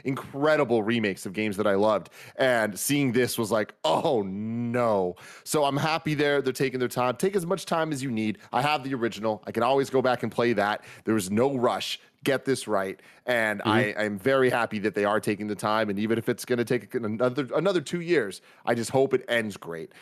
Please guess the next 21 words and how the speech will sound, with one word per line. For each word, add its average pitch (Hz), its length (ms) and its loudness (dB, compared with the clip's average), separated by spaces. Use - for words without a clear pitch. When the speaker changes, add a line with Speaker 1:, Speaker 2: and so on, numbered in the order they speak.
Speaker 1:
Um, 107 460 2
I 120 140 4
Speaker 2:
Mm-hmm. 113 160 4
Speaker 1:
remember 120 200 2
watching 117 600 2
after 123 320 -2
they 113 200 4
first 117 320 0
announced 107 360 0
it, 104 80 -2
there 107 100 0
was, 95 100 -2
like, 98 120 0
one, 101 280 2
like, 101 220 -2
dev 101 300 -2
profile 95 480 -2
thing 95 180 -6
they 92 120 -4
put 98 180 0
out. 104 240 2